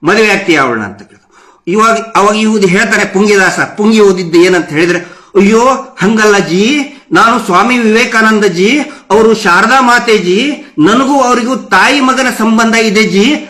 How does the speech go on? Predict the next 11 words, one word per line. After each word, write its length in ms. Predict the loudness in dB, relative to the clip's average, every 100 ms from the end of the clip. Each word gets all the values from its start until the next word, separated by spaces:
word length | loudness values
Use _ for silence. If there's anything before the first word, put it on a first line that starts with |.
| -8 -4
ಅಂತ 220 | -2 -2
ಹೇಳಿ, 640 | -2 0 0 -2 -6 -18 _ -20 _ _ _ _ _ _ _ _ _ _ _ _ _ _ _ -4
ಆ? 60 | -2 -2 -8 -18 _ _ _ _ _ _ _ _ _ -6
ಒಂದ್ 200 | -2 -2
ಹೆಣ್ಮಗಳನ್ನ 520 | -2 0 0 0 0
ಕರ್ಕೊಂಡ್ 440 | -2 -4 -2 0
ಹೋಗಿ, 200 | 2 2
ಮನೆ 240 | 0 0 0
ಬಿಡಿಸಿ, 600 | 0 -2 0 -2 -2 -14 _ _ _ _ _
ಕರ್ಕೊಂಡ್ 420 | -2 -2 0 0
ಹೋಗಿ, 440 | 2 2 0 -2